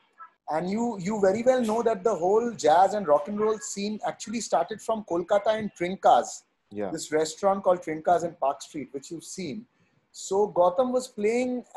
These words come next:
Speaker 1: as a ba-, uh, you know, in his, uh, with his band called Urge. And they used to, they used to cover Beatles songs.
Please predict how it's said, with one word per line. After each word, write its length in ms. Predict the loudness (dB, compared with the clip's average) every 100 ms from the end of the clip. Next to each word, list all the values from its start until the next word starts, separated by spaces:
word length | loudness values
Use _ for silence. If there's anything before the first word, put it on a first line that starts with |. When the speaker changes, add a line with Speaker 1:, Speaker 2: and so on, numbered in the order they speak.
| -2
Speaker 1:
as 120 | -2 -4
a 120 | -10 _ -2
ba-, 160 | 0 0
uh, 100 | -4 -6 -18 -10
you 100 | -6
know, 80 | -4
in 160 | -2
his, 300 | -4 -6 -6
uh, 140 | -4 -4 -6 -16 _ _ _ -10
with 140 | -6
his 160 | -8 0
band 320 | 2 2 2
called 200 | 2 2 2
Urge. 480 | 4 6 6 2 -14 _ _ _ _ _ -6
And 120 | -4 -2
they 100 | -4
used 160 | -4
to, 100 | -4
they 100 | 0
used 120 | 0
to 80 | 0
cover 260 | 0 2 2
Beatles 440 | 0 -4 -4 -8
songs. 520 | -2 0 -2 -10 -20